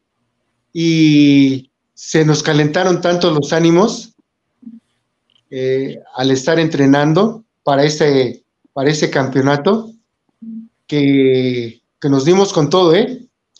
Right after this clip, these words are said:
Eh, nos pateamos en la cabeza, nos,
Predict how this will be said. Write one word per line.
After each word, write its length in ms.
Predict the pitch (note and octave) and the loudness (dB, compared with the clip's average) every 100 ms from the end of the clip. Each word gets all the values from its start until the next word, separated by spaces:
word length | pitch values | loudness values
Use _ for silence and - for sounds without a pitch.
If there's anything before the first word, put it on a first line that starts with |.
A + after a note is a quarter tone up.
| _ - - | _ -20 -12
Eh, 300 | C#3+ C#3+ C#3 | -2 0 2
nos 240 | C#3 C#3 | 2 0
pateamos 500 | - E3+ D#3+ E3 D#3+ | -2 -2 0 0 0
en 100 | - | 0
la 120 | C#3 C3 | -2 -2
cabeza, 800 | C3+ D3 D#3+ D#3+ F3 F3+ - _ _ _ _ _ - | 0 0 0 -2 -4 -4 -8 _ _ _ _ _ -4
nos, 1160 | C#3 C#3 C#3 C3+ C3+ B2+ C3 - - - - | 0 2 2 2 2 -2 -8 -14 -14 -18 -20